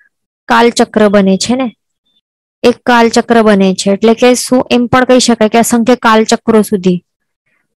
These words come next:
બરાબર? અથવા તો અસંખ્ય ઉત્સર્પિણી સુધી, અવસર્પિણી સુધી તેઓ અસંખ્ય એટલે કે uncountable, તેઓ પૃથ્વીકાય મળીને પૃથ્વીકાય બને, પૃથ્વીકાય એટલે પાછું પૃથ્વીકાય, પૃથ્વીકાય, પૃથ્વીકાય, એવી રીતે અનંત, અ, sorry, અસંખ્ય કાલચક્રો સુધી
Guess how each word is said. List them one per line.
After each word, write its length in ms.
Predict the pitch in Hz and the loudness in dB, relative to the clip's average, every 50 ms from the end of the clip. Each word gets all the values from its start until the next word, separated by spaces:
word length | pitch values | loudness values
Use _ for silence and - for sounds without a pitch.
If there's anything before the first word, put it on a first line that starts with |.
| _ _ _ | _ _ _
બરાબર? 280 | 220 226 247 247 254 240 | 0 0 2 2 2 0
અથવા 200 | 208 - - 226 | 0 0 0 0
તો 120 | - 233 | 0 0
અસંખ્ય 320 | 240 - - 247 240 214 247 | 0 0 0 -2 0 0 -2
ઉત્સર્પિણી 540 | 226 - - 233 - - 233 233 226 233 | -2 0 -2 -2 -2 0 0 0 0 -2
સુધી, 280 | 233 - 247 233 208 - - - | -2 -2 -2 -2 -2 -4 -2 -2
અવસર્પિણી 520 | 226 214 - - 233 - - 240 233 240 | -2 0 0 -2 -2 0 0 -2 -2 -2
સુધી 440 | 226 - 226 196 196 226 277 - - _ _ _ _ _ _ _ _ _ _ _ - | -2 -4 -4 -2 -2 -2 -2 -4 -8 _ _ _ _ _ _ _ _ _ _ _ 0
તેઓ 480 | 247 247 240 240 254 285 330 320 302 _ _ _ - | 2 4 4 4 4 2 0 -2 -8 _ _ _ -4
અસંખ્ય 280 | 240 - 262 254 254 | -2 0 0 2 2
એટલે 220 | 247 233 226 233 240 | 2 2 2 0 0
કે 140 | - 277 | 0 0
uncountable, 760 | - - 277 285 285 - 269 254 233 220 - 214 196 208 202 202 | 0 0 0 0 0 0 0 0 0 2 0 2 2 2 0 2
તેઓ 300 | - 226 233 247 277 294 | 2 2 4 4 2 2
પૃથ્વીકાય 720 | - - - _ - - 247 214 - 247 247 - 254 254 | -2 -8 -20 _ -2 -2 0 2 2 0 2 2 0 2
મળીને 380 | 247 247 240 233 247 240 247 | 2 2 4 4 4 2 0
પૃથ્વીકાય 640 | 240 - 247 233 - - 233 247 247 - 247 240 233 | 0 0 -2 0 0 0 0 0 0 2 2 2 2
બને, 300 | 226 220 233 233 226 233 | 2 2 2 2 2 2
પૃથ્વીકાય 480 | 220 - 240 226 - 226 240 220 240 233 226 220 - - - | 2 0 0 0 0 0 0 2 2 0 0 -2 -6 -6 -8
એટલે 200 | 240 - - 240 | -6 -4 -2 -2
પાછું 340 | - - 233 226 - - - | 0 0 0 0 -2 -4 -2
પૃથ્વીકાય, 360 | - 240 240 208 226 233 233 | -2 -2 0 0 2 0 2
પૃથ્વીકાય, 380 | 226 247 226 - 220 226 233 | 0 0 -2 0 2 2 2
પૃથ્વીકાય, 460 | 233 - - 240 - - 214 220 214 208 | 0 0 -2 -2 -2 0 0 0 0 0
એવી 300 | 202 185 - 208 214 220 | 0 0 0 0 2 0
રીતે 180 | 233 226 - | 0 0 -2
અનંત, 400 | - - 233 233 240 240 240 226 - _ | -2 -2 0 0 2 0 0 -2 -4 _
અ, 160 | 214 208 190 | -2 -2 0
sorry, 280 | 190 - 220 196 196 185 | 0 0 -2 -2 -2 -2
અસંખ્ય 480 | - 233 - - 269 262 240 - 262 | -4 -4 -2 -2 -2 0 0 0 0
કાલચક્રો 500 | 254 - 240 233 233 - 240 - - 233 | 0 0 0 0 0 -2 -2 0 0 -2
સુધી 360 | 233 - 233 220 202 233 269 | 0 0 -2 0 0 0 -2